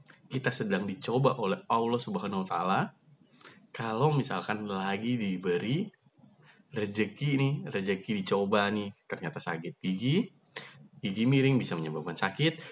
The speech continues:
ya kita legowo untuk berobat, untuk meminta pertolongan kepada dokter gigi terdekat.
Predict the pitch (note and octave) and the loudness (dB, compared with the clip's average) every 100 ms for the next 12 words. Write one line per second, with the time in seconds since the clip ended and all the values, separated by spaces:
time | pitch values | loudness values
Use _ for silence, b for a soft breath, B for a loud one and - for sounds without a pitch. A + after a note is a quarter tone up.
0 | B - F#2 - F2+ F#2 E2+ F2 D#2+ F#2 | B -4 -2 -2 -2 -2 0 0 0 2
1 | B2 B2 - B2+ B2+ A#2 G2+ F#2+ - _ | 2 2 2 4 4 2 0 -4 -4 _
2 | F2+ F2+ F2 E2+ D#2+ E2 E2 E2+ - - | -2 0 2 2 0 0 0 -2 -4 -4
3 | A2 G2 F#2 G2 - - C3+ C3+ C#3 C#3+ | -2 -2 -4 -8 -6 0 2 2 2 2
4 | C#3+ C#3 C#3 - - - G#2+ G#2 G#2 - | 2 2 -2 -2 -4 0 0 0 -4 -6
5 | F#2 D#2+ E2 - - F#2 - C#3+ - - | -6 -4 -4 -6 -8 -8 -10 -10 -8 -4
6 | - | -4